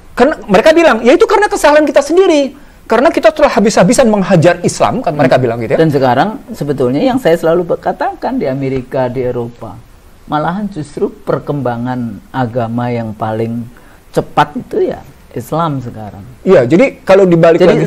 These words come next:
Speaker 2: eh, apa, dampak dari kebijakan yang salah gitu, counter.
Speaker 1: Iya, begitu. Jadi kalau kita lihat I K N dalam konstruksi berpikir begitu, kita katakan kita gunakan metodologi itu gitu ya.
Speaker 2: Mm-mm.
Speaker 1: Ini jangan-jangan akhirnya ujungnya soal migrasi.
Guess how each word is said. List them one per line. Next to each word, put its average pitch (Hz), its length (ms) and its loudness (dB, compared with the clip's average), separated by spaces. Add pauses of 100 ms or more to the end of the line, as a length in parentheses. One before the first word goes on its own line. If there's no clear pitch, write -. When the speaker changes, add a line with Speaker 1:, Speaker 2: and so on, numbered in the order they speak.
Speaker 2:
eh, 180 480 4 (640)
apa, 156 320 -2
dampak 139 540 0
dari 143 260 0
kebijakan 143 560 0
yang 131 160 -4
salah 143 400 0
gitu, 123 240 -8
counter. 135 640 -2
Speaker 1:
Iya, 117 480 2 (400)
begitu. 190 480 2
Jadi 262 240 2 (240)
kalau 233 160 2
kita 262 240 4
lihat 247 240 4
I 233 80 0
K 190 240 2
N 208 80 2
dalam 196 240 4
konstruksi 190 480 0
berpikir 160 480 2
begitu, 220 240 2
kita 185 240 2
katakan 185 400 0
kita 175 160 0
gunakan 156 400 2
metodologi 135 560 4
itu 156 80 0
gitu 139 200 2
ya. 127 40 0
Speaker 2:
Mm-mm. - 400 -8
Speaker 1:
Ini 403 160 4
jangan-jangan 262 560 4
akhirnya 247 400 4
ujungnya 226 320 2
soal 196 160 2
migrasi. 151 640 0